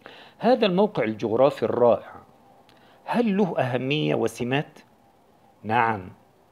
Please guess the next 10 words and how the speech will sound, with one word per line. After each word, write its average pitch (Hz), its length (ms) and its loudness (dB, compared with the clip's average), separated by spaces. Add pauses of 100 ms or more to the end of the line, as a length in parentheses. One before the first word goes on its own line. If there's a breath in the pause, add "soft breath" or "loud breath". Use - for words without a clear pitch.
(420 soft breath)
فما 190 340 2
هي 143 300 2
سمات 127 460 -2
الموقع 117 420 -2
الجغرافي 104 680 -2
للمملكة؟ 92 640 -8 (640 loud breath)
عندنا 165 460 -2
سمات 123 420 -4
سياسية 113 560 -2
واقتصادية، 123 800 -2